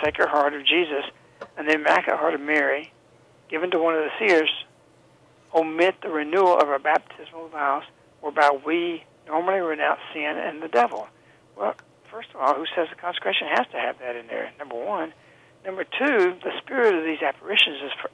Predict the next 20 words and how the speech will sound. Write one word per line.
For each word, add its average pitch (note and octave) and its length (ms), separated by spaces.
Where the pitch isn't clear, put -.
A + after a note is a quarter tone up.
everybody E3 580
that F3+ 120
walks D3 260
the - 80
face C#3 200
of C3+ 80
the C#3 120
earth. G3+ 300
Uh, - 480
Our D#3 80
Lady A3 280
wants, F3 320
Jesus G3+ 400
wanted D#3+ 380
Mary F3 220
Magdalene F#3 420
before F#3+ 380
he, E3 240
she - 80
became F#3+ 260